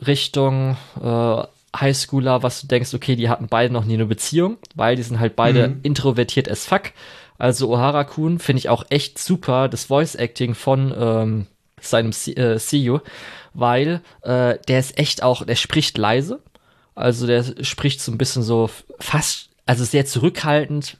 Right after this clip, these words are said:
Speaker 1: fast manchmal flüsternd, was ihn halt richtig gut charakterisiert. Und Honjoji-san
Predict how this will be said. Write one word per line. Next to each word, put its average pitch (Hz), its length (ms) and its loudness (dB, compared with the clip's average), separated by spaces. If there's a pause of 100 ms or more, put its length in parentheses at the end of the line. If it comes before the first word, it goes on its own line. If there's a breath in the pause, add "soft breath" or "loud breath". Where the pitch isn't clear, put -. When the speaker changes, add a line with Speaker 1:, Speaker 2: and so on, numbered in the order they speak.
Speaker 1:
fast - 360 -4
manchmal 113 320 -2
flüsternd, 135 600 -2 (340 loud breath)
was 120 200 0
ihn 123 140 0
halt 120 180 2
richtig 139 320 -2
gut 131 140 -6
charakterisiert. 113 880 0 (760 loud breath)
Und 131 520 0
Honjoji-san 147 840 0